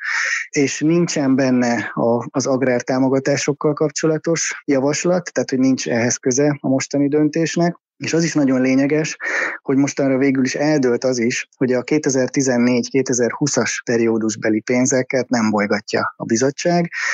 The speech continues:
márpedig ugye a rendeletbe azért bele lehetett azt a, a képet látni, sőt a bizottság saját iránymutatása korábban azt is tartalmazta, hogy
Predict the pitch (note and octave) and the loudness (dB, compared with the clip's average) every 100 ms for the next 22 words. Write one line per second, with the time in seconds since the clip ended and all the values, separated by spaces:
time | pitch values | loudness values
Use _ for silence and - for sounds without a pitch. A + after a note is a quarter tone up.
0 | - - E3 D#3+ E3 C#3+ C#3 C3+ C3 D3+ | -4 -2 -2 0 0 0 2 0 2 2
1 | C3+ B2+ A#2+ B2 A#2+ A#2+ A#2+ - - C3 | 2 2 0 0 0 0 -2 -4 -6 -4
2 | A#2+ B2 A2+ A2 G#2+ G#2+ A2+ A2 - A2+ | 0 0 2 0 -2 -2 -2 -2 0 -2
3 | A2 - A#2+ - B2 - A2+ A#2+ B2 C3+ | -2 -6 -6 -2 -2 -2 -2 -2 0 0
4 | - B2 A#2 B2 A#2+ - A2+ - C#3+ B2+ | 0 0 0 0 -2 -2 -4 0 0 2
5 | A2 A#2+ A2+ A2 A2+ A2 G#2 A2 - - | 0 0 0 0 0 -2 -2 -2 -4 -2
6 | A#2 A2+ A#2 A#2+ B2 A#2+ - G#2+ - A#2 | 0 2 2 0 0 -2 -2 -4 -2 -2
7 | - B2+ B2+ B2+ - B2+ A#2+ B2+ | 0 2 2 0 0 0 2 0